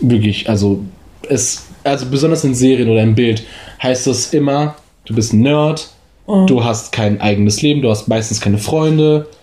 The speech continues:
Speaker 2: Finde ich gar nicht. Ich finde, Gedichte zu zitieren ist dieses, "Oh, er ist so ein romantischer Typ, der irgendwie sich, ähm,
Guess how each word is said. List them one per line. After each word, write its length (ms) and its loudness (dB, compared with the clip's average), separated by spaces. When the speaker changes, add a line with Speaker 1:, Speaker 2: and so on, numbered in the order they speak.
Speaker 2:
Finde 200 2
ich 100 -2
gar 240 2
nicht. 220 0
Ich 100 -2
finde, 500 2
Gedichte 600 0
zu 160 -2
zitieren 480 2
ist 220 0
dieses, 340 2
"Oh, 240 2
er 200 2
ist 100 0
so 80 2
ein 80 6
romantischer 760 2
Typ, 440 2
der 420 2
irgendwie 540 4
sich, 520 0
ähm, 220 -2